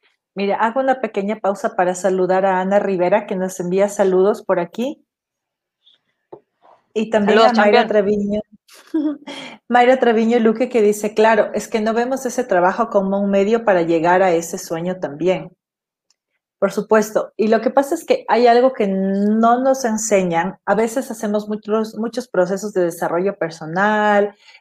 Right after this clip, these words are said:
Speaker 1: que visualización creativa y mil cosas más, reprogramación mental. Y el punto es que siempre y cuando nosotros estemos viviendo desde la escasez,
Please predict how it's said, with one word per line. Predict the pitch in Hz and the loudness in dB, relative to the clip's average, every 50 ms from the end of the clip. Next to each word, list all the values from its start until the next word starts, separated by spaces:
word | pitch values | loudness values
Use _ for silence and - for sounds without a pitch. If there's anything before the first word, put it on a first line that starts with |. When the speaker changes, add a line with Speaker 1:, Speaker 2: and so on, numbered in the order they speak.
| _ _ _ | _ _ _
Speaker 1:
que | _ 180 175 170 170 165 | _ 0 0 2 0 0
visualización | 170 180 175 - 180 165 165 160 160 - 170 156 - 180 175 180 | -2 -4 -4 -2 -4 -4 -2 -4 -6 -8 -10 -8 -8 -8 -8 -4
creativa | 190 175 165 165 - - 226 233 240 240 240 220 214 202 | -2 -2 -2 -2 -2 -2 0 0 2 2 4 4 4 4
y | 196 | 4
mil | 196 190 190 | 0 -2 0
cosas | - 202 196 196 - 185 175 | 0 0 0 0 -4 -6 -4
más, | 180 185 190 196 202 202 208 208 - - - _ _ _ _ _ _ | -4 -2 0 2 2 2 2 0 -2 -6 -14 _ _ _ _ _ _
reprogramación | - - 190 185 190 190 175 175 175 170 165 165 160 - 190 185 185 | 0 0 0 0 2 2 2 2 2 0 -2 -4 -4 -2 -4 -2 -2
mental. | 180 170 156 - - 202 220 226 226 226 233 233 226 - _ - _ _ _ - - - _ _ _ _ _ | -4 -6 -6 -2 0 0 2 4 2 2 0 0 -4 -12 _ -20 _ _ _ -20 -20 -20 _ _ _ _ _
Y | 214 214 | 2 2
el | 214 208 214 | 4 4 2
punto | 247 269 294 - 349 339 | -2 -2 0 2 4 6
es | 269 240 247 - - - | 6 6 4 2 -2 -4
que | - 202 180 170 - - - _ _ _ - _ | 0 0 2 2 0 -4 -12 _ _ _ -20 _
siempre | - 247 262 277 294 294 285 311 311 294 | -6 -4 -4 -4 -4 -2 -2 -2 -2 -2
y | 302 | 0
cuando | 294 247 240 240 233 240 233 | 2 2 2 2 0 -2 -2
nosotros | 220 190 - - 208 202 - 208 220 220 214 | -4 -4 -4 -4 -6 -4 -4 -6 -4 -4 -6
estemos | 180 - - 196 190 196 208 214 208 190 165 | -10 -4 -4 -4 -2 0 -2 -2 -2 -4 -4
viviendo | 165 175 170 165 180 185 190 190 185 180 156 147 151 170 - _ _ _ _ _ _ _ _ _ _ _ _ _ _ _ _ _ _ _ | -4 -2 -2 0 4 4 4 4 2 0 -2 -4 -6 -8 -14 _ _ _ _ _ _ _ _ _ _ _ _ _ _ _ _ _ _ _
desde | 180 180 196 190 185 190 185 | 0 0 0 0 2 2 2
la | 175 170 | 2 2
escasez, | 165 170 - - 170 160 165 - - 196 180 - - - - | 0 -2 -6 -6 -6 -6 -6 -2 -2 -2 -2 -2 -6 -14 -18